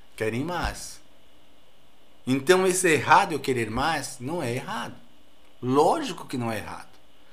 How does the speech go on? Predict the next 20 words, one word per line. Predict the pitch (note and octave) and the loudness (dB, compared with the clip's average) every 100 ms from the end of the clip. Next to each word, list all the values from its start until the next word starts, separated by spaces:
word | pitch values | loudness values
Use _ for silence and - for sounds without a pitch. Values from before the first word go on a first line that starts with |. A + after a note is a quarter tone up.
| - - | -18 -8
Mas | C#3 C3+ | -2 0
uma | E3+ F3+ | 2 2
necessidade | F3+ G#3 G3 F#3 F3 A3 F3 | 0 -2 -4 2 2 2 -2
básica, | A2+ A#2+ F3 F3+ B2 - F2 - - - - - - - | 4 6 6 4 -6 -10 -14 -14 -18 -18 -18 -18 -18 -18
básica | - A2+ D3 E3+ A#2 - G2 | 4 8 8 6 -4 -6 -4
mesmo, | G#2+ C#3+ E3 A#2+ F#2+ - - - - - | 0 2 0 -4 -12 -14 -18 -18 -18 -12
nós | A#2 C#3 C#3 | 0 0 2
sabemos | D3+ C3+ D#3 D#3+ - | 0 0 -2 -2 -8
que | - D#3 D3 C#3 | -8 -6 0 0
muitas | C3 D3+ F3+ F3+ | 0 -2 -4 -6
pessoas | - D#3+ F3 E3+ | -4 -2 -2 -2
também | E3+ C#3+ D3+ | -2 0 0
não | G3 | -2
têm. | A3+ B2+ B2+ - - - - - - - - - - - F3 | -4 -2 -2 -4 -14 -18 -18 -18 -18 -18 -18 -18 -18 -16 -10
O | |
que | A3+ | -4
seria | B3+ C#4 G#3+ F3+ | -2 0 0 0
a | |
necessidade | D#3 C#3 C3+ B2 B2 A2+ G2 | 0 -4 -6 -2 0 0 0
básica? | G2+ F2+ F2 - - | -2 -2 -6 -12 -16